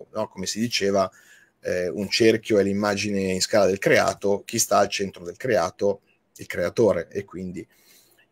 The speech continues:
e quindi Alfa e Omega riflette questa cosa, riflette il fatto, Alfa e Omega sono un, un modo per chiamare,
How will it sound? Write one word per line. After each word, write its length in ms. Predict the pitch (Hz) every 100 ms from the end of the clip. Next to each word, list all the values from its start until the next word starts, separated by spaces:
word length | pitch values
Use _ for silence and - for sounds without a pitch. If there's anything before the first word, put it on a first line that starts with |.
| _ -
e 180 | 120 110
quindi 220 | 143 113
Alfa 380 | 120 120 - 143
e 60 |
Omega 380 | 117 110 110 110
riflette 420 | 107 110 110 110
questa 240 | 104 - 110
cosa, 260 | 151 113
riflette 420 | 101 117 104 101
il 80 | 117
fatto, 280 | - 92 -
Alfa 280 | 110 95 113
e 40 |
Omega 320 | 101 101 104
sono 220 | 101 98 101
un, 240 | 101 98
un 140 | 110 101
modo 280 | 92 107
per 120 | 98 90
chiamare, 520 | 92 87 90 92